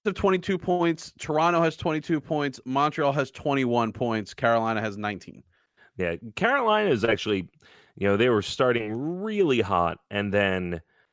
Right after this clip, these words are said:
Speaker 2: uh, have cooled off some, but that was a commanding win, a four one win. The only, <laughs> the only game this week did not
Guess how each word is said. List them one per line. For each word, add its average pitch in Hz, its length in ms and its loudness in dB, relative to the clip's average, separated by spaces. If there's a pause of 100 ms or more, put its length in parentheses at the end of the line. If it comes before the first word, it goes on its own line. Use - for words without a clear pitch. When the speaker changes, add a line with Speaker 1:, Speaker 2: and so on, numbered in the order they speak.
(440)
Speaker 2:
uh, 92 280 4
have 110 340 0
cooled 104 300 0
off 90 240 2
some, 82 500 -2
but 107 140 0
that 220 120 4
was 214 120 0
a - 40 -6
commanding 98 720 0
win, 92 180 0
a - 40 -14
four 175 480 0 (300)
one 110 500 0
win. 80 320 -2 (340)
The 110 200 -4 (100)
only, 127 540 2 (180)
<laughs> - 500 -2
the 131 120 4
only 147 320 4
game 117 340 2
this 110 220 -4
week 110 180 0
did 87 180 -6
not 101 360 0